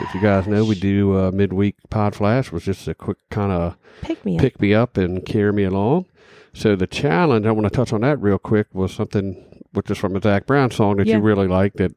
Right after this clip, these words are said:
Speaker 1: you actually carry a tattoo around of, which is?
Speaker 2: Quiet Your Mind.
Speaker 1: Absolutely. So hopefully you guys are having a chance to, uh, to do that.
Speaker 2: Yeah, I, I'm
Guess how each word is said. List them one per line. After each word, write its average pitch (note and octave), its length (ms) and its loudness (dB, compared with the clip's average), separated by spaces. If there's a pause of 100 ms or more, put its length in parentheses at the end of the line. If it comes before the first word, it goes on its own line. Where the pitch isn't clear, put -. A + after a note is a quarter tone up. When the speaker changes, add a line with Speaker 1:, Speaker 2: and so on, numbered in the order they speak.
(140)
Speaker 1:
you G2 200 0
actually A2+ 280 2
carry G2 360 2
a F2+ 60 0
tattoo B2 540 0
around F#2 360 0
of, F#2+ 220 2
which F#2+ 300 -2
is? G#2+ 560 2
Speaker 2:
Quiet E3+ 320 -2
Your A3 80 -2
Mind. A#3 440 -2
Speaker 1:
Absolutely. F2+ 520 0
So G2+ 160 2
hopefully G2 260 0
you F2+ 60 0
guys G2 260 2
are F#2 60 0
having F#2 200 0
a F2+ 40 -2
chance F#2 340 -2
to, F2+ 460 -2
uh, F2 220 0 (840)
to - 80 0
do G2 240 2
that. E2 240 0 (380)
Speaker 2:
Yeah, G3 320 0
I, A#3 220 0 (120)
I'm G#3+ 420 2